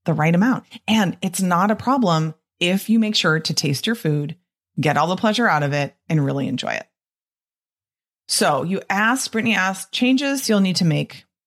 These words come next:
to your food planning." I don't think you need to make any changes to your food planning, except for, you know, if you've gone two to three weeks of following your plan hundred percent and it's not resulting in weight loss, then you can start looking at, "Okay,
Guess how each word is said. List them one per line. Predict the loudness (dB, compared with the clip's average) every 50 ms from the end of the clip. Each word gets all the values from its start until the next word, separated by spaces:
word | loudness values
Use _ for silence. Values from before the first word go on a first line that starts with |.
| _ _ -6
to | -4 -4
your | -4
food | -2 -4 -6 -8
planning." | -8 -8 -8 -8 -8 -10 -12 -12 -14 _ _ _ _ _ _ _ _ _ _ _ _ _ _ -2
I | 0 2
don't | 2 2
think | 2 0 0 2
you | 0
need | 0 2
to | 2
make | 0 0 2 2
any | 2 2 2 0
changes | 0 -2 -2 -2 -2 -4 -4
to | -4
your | -6 -6
food | -6 -6 -8 -8 -6
planning, | -6 -6 -6 -6 -8 -10 -10 -12 -14 _ _ _ _ _ _ -4
except | -2 -2 -2 0 0 0 0 -2 -4 -8
for, | -6 -2 0 2 2 2 2 2 0 0 -2 -4 -8 _ _ _ _ _ _ _ _ _ _ _ _ _ _ _ _ _ _ _ 0
you | 2 2
know, | 2 2
if | 0 0 2
you've | 0 0 2
gone | 2 0 0 0 -2
two | -4 -4
to | -4 -4
three | -2 0 0 2
weeks | 2 0 -2 -2 -6
of | -6 -2
following | 0 0 2 2 2
your | 2 2
plan | 0 0 0 0 0 0 -2
hundred | -2 -4 -4 -4 -4 -4
percent | -4 -4 -2 -2 -2 -2 -4 -4 -4
and | -2 0 0
it's | -2 -2 -6 -12 -14 -6 -2
not | 0 2 2 2 0
resulting | 0 0 0 0 0 2 2 2
in | 2 2
weight | 2 0 -2 -2
loss, | 0 0 0 0 0 -2 -6 -12 -20 _ _ _ _ _ _ _ _ _ _ _ _ _ _ _ -2
then | 0 2 2 2 0 0 -2
you | 0 0
can | 0 0
start | 0 0 0 0 -2
looking | -2 -2 0 0 0
at, | 0 -2
"Okay, | -2 -4 -2 -2 -2 -2 -2 -6